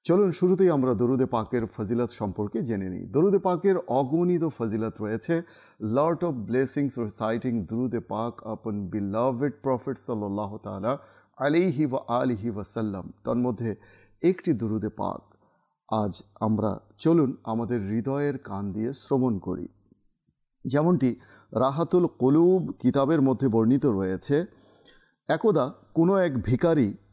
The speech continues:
কাফিরদের কাছে গিয়ে ভিক্ষা চাইল। তারা ঠাট্টা করে আমিরুল মোমিনিন হযরত সৈয়দনা মাওলা আলী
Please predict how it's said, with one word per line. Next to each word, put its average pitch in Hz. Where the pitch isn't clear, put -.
কাফিরদের 135
কাছে 117
গিয়ে 120
ভিক্ষা 139
চাইল। -
তারা 160
ঠাট্টা 240
করে 170
আমিরুল 175
মোমিনিন 143
হযরত 143
সৈয়দনা 143
মাওলা 151
আলী 165